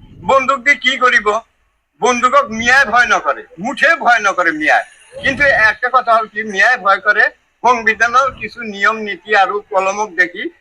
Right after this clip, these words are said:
ন্যায় ভয় কৰে। গতিকে আৰু হেমন্ত সদায়, হেমন্ত বিশ্ব শৰ্মা সদায়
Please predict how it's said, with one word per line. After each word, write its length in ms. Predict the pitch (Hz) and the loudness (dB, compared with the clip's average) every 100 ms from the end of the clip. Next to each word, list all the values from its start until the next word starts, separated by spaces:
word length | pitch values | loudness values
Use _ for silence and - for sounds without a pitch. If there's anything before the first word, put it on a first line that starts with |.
| - | -12
ন্যায় 280 | 165 185 202 | -2 2 2
ভয় 240 | 151 147 143 | 2 -2 -2
কৰে। 220 | - 107 _ _ _ _ - | -8 -10 _ _ _ _ -4
গতিকে 360 | 214 226 240 151 - - _ - | -4 0 2 2 -4 -16 _ -4
আৰু 180 | 180 233 226 359 | -2 2 2 4
হেমন্ত 380 | 214 233 262 269 240 | 2 0 0 0 0
সদায়, 480 | - 196 247 208 139 _ | 0 0 2 2 -2 _
হেমন্ত 260 | 180 247 247 | -4 -4 -4
বিশ্ব 220 | 240 220 220 | -6 -6 -2
শৰ্মা 300 | 220 190 180 | -2 0 -2
সদায় 440 | 147 165 202 151 | 0 0 2 0